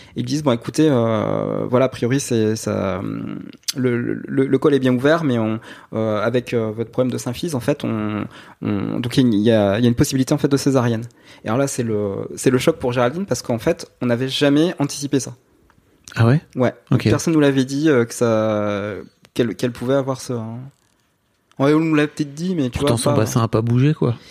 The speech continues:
Speaker 1: Ben non. Mais,
Speaker 2: Ok.
Speaker 1: euh, mais voilà, là, c'est, c'est la réalité, quoi.
Speaker 2: Ok.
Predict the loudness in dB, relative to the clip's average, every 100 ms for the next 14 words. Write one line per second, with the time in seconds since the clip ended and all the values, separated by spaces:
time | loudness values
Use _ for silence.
0 | -18 -4 -2 0 -4 _ _ -2 2 2
1 | 2 0 0 0 2 0 0 -2 -4 0
2 | 2 2 2 2 2 2 0 0 -4 -4
3 | -6 -2 0